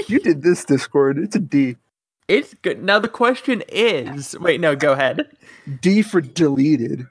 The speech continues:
Speaker 2: D for deleted.
Speaker 1: D for Death thirteen wins.
Speaker 2: Oh?
Speaker 1: That's what I'm saying.
Speaker 2: Give me,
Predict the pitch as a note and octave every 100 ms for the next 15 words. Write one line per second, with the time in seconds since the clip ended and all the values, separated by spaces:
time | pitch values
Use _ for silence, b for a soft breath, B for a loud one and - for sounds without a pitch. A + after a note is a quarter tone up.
0 | _ _ _ - E3 E3 F3+ E3+ D#3+ C#3+
1 | C#3 - - - - _ - B2+ F3 F#3
2 | F#3 D#3 D#3 C#3+ C#3+ D3 - C#3+ C3+ C#3+
3 | B2 A#2+ - _ _ - E3+ D#3 F#3 F#4
4 | B4 - B B B - - D#3+ C3 C3+
5 | D3 - A#2 A#2 A#2+ B2 _ _ _ _
6 | E3+ F3+ G3 A3 A3 A3